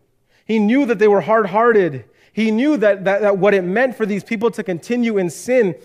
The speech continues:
And, and he knew that if he couldn't change their minds, if he couldn't lead them back to God,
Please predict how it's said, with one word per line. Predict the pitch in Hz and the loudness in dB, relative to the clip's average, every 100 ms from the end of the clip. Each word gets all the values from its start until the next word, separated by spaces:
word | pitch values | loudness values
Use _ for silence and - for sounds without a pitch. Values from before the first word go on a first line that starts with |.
| - - | -12 -4
And, | 220 214 | 0 2
and | 214 | 0
he | 180 226 | 0 0
knew | 226 277 302 | 0 0 0
that | 220 | 0
if | 202 | 0
he | 202 | -2
couldn't | 202 - 277 311 | -6 -4 -2 -2
change | 202 - 254 220 | -4 -2 -2 -2
their | 214 | -2
minds, | 208 202 208 165 143 135 - - - | -2 0 0 -2 -6 -10 -16 -14 -6
if | 190 | -4
he | 208 | -4
couldn't | - 277 302 220 | -2 0 2 2
lead | 202 262 208 | 0 0 0
them | 220 185 | -2 0
back | 208 196 | -2 -4
to | - | -8
God, | 160 180 170 156 | -4 -2 0 -2